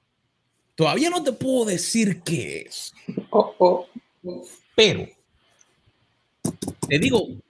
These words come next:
Speaker 1: porque en este fin de semana, o sea, ese ejemplo, mi esposo y yo tomamos una decisión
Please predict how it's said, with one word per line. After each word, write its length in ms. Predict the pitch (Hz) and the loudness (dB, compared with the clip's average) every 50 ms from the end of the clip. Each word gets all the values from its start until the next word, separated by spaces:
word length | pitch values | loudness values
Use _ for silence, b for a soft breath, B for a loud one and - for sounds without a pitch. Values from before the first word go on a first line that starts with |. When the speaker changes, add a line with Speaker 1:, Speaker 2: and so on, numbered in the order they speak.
| _ | _
Speaker 1:
porque 560 | - 165 156 143 120 156 143 - - - _ _ _ _ _ _ _ _ _ _ _ _ _ _ _ _ | 2 4 4 4 4 4 2 2 0 -8 _ _ _ _ _ _ _ _ _ _ _ _ _ _ _ _
en 360 | - 165 170 170 170 170 - - | 0 2 2 2 2 0 -6 0
este 200 | - 190 190 269 | 0 0 0 2
fin 120 | 247 294 302 | -2 0 0
de 60 | 285 | 0
semana, 520 | - 285 240 147 135 175 185 - - _ _ _ _ _ _ _ _ _ _ _ - | 0 2 4 4 4 4 0 -2 -12 _ _ _ _ _ _ _ _ _ _ _ -6
o 40 | 113 | -2
sea, 160 | 113 104 - - _ _ _ - | 0 0 0 -2 _ _ _ 0
ese 220 | - 165 170 170 233 | 2 2 2 2 0
ejemplo, 580 | 170 - 214 262 285 233 170 - - 170 - _ _ _ _ _ _ _ _ _ _ _ _ _ _ _ _ _ _ _ _ _ _ _ _ _ _ - | 0 0 0 0 0 -2 -4 -4 -6 -6 -8 _ _ _ _ _ _ _ _ _ _ _ _ _ _ _ _ _ _ _ _ _ _ _ _ _ _ -4
mi 140 | 131 143 135 | 0 0 0
esposo 280 | - - 143 147 - 208 | 0 0 -2 -2 0 0
y 40 | |
yo 120 | 196 240 247 | 0 0 0
tomamos 280 | - 170 165 165 180 | 2 2 2 2 2
una 120 | 196 208 208 | 2 2 0
decisión 380 | 190 175 175 208 262 285 - | 0 0 -2 -2 -2 -4 -8